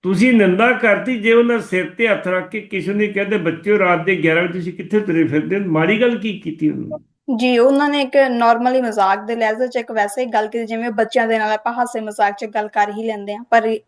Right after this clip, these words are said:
Speaker 2: ਗੱਲ ਨੂੰ ਵਧਾਉਣਾ ਹੁੰਦਾ ਨਾ ਫਿਰ।
Speaker 1: ਪਰ ਇਹਨਾਂ ਨੂੰ ਇਹ ਧੂਤੇ ਨਾ ਗੱਲ ਤੇ ਆ।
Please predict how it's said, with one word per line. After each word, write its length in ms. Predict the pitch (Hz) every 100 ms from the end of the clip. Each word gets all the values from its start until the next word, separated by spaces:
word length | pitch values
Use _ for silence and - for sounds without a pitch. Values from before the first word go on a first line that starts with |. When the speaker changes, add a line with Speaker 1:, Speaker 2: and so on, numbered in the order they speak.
| 208 202
Speaker 2:
ਗੱਲ 380 | 208 220 226 226
ਨੂੰ 200 | 220 226
ਵਧਾਉਣਾ 380 | 226 233 220 202
ਹੁੰਦਾ 320 | 220 214 208
ਨਾ 120 | 208 294
ਫਿਰ। 140 | 269 - _ _ _ _ _ _ _ _ _ _ _
Speaker 1:
ਪਰ 180 | - 196
ਇਹਨਾਂ 300 | 233 254 285
ਨੂੰ 420 | 277 269 233 196
ਇਹ 180 | 202 202
ਧੂਤੇ 320 | 208 170 208
ਨਾ 140 | 220 233
ਗੱਲ 240 | 214 202
ਤੇ 200 | 202 220
ਆ। 220 | 202 -